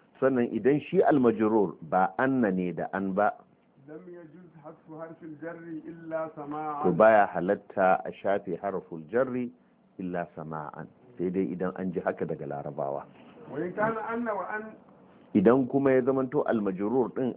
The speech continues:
Speaker 1: anna ne da an,
Speaker 2: جاز ذلك.
Speaker 1: ya halatta a shafe harful, a, a cire harful jar din.
Speaker 2: قياسا.
Speaker 1: A, a bisa kiyasi.
Speaker 2: عند أمن اللبس.
Speaker 1: Yayin da aka aminta daga rikitarwa.
Speaker 2: وهذا هو الصحيح.
Speaker 1: Wannan shine sahihin magana.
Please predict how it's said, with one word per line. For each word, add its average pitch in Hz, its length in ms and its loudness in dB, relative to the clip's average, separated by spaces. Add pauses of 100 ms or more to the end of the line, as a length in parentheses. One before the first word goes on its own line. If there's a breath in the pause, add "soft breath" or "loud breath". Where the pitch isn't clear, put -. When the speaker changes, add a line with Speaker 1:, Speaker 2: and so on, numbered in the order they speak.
Speaker 1:
anna 123 300 2
ne 113 180 0
da 104 180 0
an, 147 260 2 (400)
Speaker 2:
جاز 175 240 -6
ذلك. 156 500 -10 (320)
Speaker 1:
ya 101 240 8
halatta 110 720 2 (360 soft breath)
a 92 80 -8
shafe 95 400 0
harful, 82 460 -6
a, 76 220 -2
a 78 40 -4
cire 104 280 0
harful 87 320 -2
jar 80 240 -2
din. 78 140 -10
Speaker 2:
قياسا. 165 640 -12 (560 soft breath)
Speaker 1:
A, 101 320 0
a 98 80 -2
bisa 107 300 -4
kiyasi. 95 600 -4
Speaker 2:
عند 180 260 -16
أمن 170 280 -14
اللبس. 147 560 -18
Speaker 1:
Yayin 92 320 4
da 85 140 4
aka - 200 0
aminta 104 340 0
daga 85 220 2
rikitarwa. 78 600 0 (120)
Speaker 2:
وهذا 156 400 -12
هو 165 180 -14
الصحيح. 151 380 -16
Speaker 1:
Wannan 101 240 0
shine 92 320 -2
sahihin 95 520 -2
magana. 76 440 -6